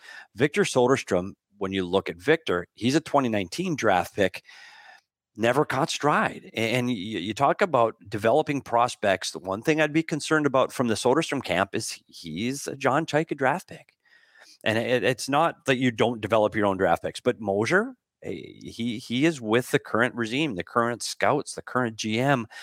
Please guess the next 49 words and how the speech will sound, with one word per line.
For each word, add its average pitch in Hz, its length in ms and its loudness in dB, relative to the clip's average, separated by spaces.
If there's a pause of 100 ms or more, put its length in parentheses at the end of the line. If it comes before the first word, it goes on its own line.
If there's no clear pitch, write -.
(200)
had 110 160 0
a - 40 0
part 127 320 -2 (100)
in 123 360 0 (260)
drafting 104 560 -4
J 104 180 2
J 95 200 0
Moser. 90 400 -2
So 104 320 0 (280)
does 92 120 -2
that 104 180 2
give 113 100 4
him 113 160 2
a 110 60 4
leg 101 260 2
up 117 200 0
o-, 104 200 2
on 104 220 2
where 107 220 4
his 107 160 0
development 135 480 2
is? 175 240 -4 (520)
I, - 200 -2
I - 140 -4
don't 156 200 -4
know, 104 160 4
maybe. 135 540 0 (280)
But 120 100 -6
Soderstrom 151 540 0
never 131 440 2 (680)
reached 143 280 0
the 127 80 2
offensive 135 400 0
potential 113 420 0
that 98 120 -2
you 104 60 -2
wanted 101 300 2
him 107 140 0
to 104 100 -4
reach 95 260 0
in 98 80 -2
his 98 100 -2
first - 280 0
few 98 140 -2
years 87 240 0
in 92 60 -6
the 85 60 -2
American 80 360 -8
League. 76 180 -6